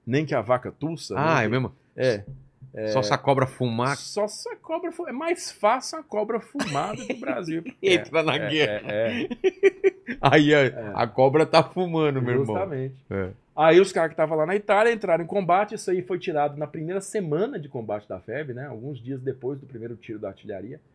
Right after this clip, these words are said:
Speaker 1: Aí então chegou a imprensa lá, o cara falou, "Quer saber?"
Speaker 2: É.
Speaker 1: A cobra tá fumando. Então, o, o, mas era um ditado popular na época. O pessoal alugava mesmo, falando que,
Speaker 2: Entendi.
Speaker 1: "Não, isso aí não vai dar certo."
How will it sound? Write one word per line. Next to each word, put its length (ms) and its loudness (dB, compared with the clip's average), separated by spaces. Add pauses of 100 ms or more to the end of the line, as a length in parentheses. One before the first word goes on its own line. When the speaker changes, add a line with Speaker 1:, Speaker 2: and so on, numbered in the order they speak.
(380)
Speaker 1:
Aí 160 -4
então 300 -2 (100)
chegou 400 -4
a 60 2
imprensa 420 -2
lá, 140 0
o 40 -2
cara 200 -4
falou, 180 -8
"Quer 100 -8
saber?" 440 -4 (720)
Speaker 2:
É. 240 -6 (1300)
Speaker 1:
A 80 -20
cobra 300 -10
tá 100 -12
fumando. 400 -14 (800)
Então, 420 -4
o, 1120 -6
o, 60 -20
mas 180 -6
era 100 -2
um 80 -6
ditado 340 -2
popular 460 0
na 100 -8
época. 260 -12
O 40 -20
pessoal 280 -4
alugava 460 2
mesmo, 240 -6
falando 200 -10
que, 40 -12
Speaker 2:
Entendi. 160 -4
Speaker 1:
"Não, 280 -8
isso 180 -20
aí 80 -20
não 120 -16
vai 100 -16
dar 100 -18
certo." 260 -20